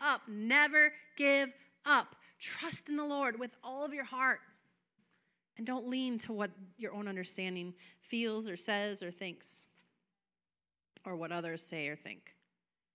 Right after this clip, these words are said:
Don't swerve or waver. So often in the scriptures, he keeps talking about wavering. Don't waver. Don't waver. He's faithful. Don't waver. Amen.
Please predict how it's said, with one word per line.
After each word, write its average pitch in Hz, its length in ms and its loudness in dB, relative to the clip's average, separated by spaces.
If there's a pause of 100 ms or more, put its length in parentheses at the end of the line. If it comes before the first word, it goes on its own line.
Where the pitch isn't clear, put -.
(680)
Don't 220 200 -8
swerve 208 600 -6 (760)
or 180 80 -8
waver. 170 460 -6 (2250)
So 240 420 0
often 190 540 0
in 170 140 -6
the 165 60 -6
scriptures, 160 520 -10
he 175 100 -8
keeps - 360 -14
talking 170 260 -8
about 156 220 -12
wavering. 160 400 -10
Don't 185 200 -10
waver. 160 400 -10 (1500)
Don't 202 180 -12
waver. 180 380 -8 (100)
He's 208 260 -12
faithful. 202 500 -10 (640)
Don't 202 180 -12
waver. 196 400 -2 (1400)
Amen. 180 400 -6